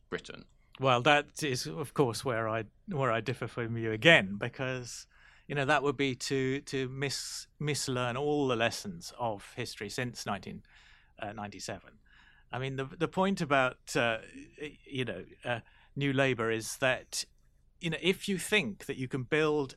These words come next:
Speaker 2: a Labour Party on rejecting everything that New Labour stood for and everything it achieved, then I think you're heading for disaster, because I think, I think a, a government built on, on that kind of politics, uh, would be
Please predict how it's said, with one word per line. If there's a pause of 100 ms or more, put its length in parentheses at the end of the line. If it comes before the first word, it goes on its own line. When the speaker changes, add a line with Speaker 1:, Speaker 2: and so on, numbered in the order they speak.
Speaker 2:
a
Labour
Party
on
rejecting
everything
that
New
Labour (280)
stood
for
and
everything
it
achieved, (420)
then
I
think
you're
heading
for
disaster,
because
I
think, (200)
I
think
a, (520)
a
government
built
on,
on (280)
that
kind
of
politics, (340)
uh, (120)
would (100)
be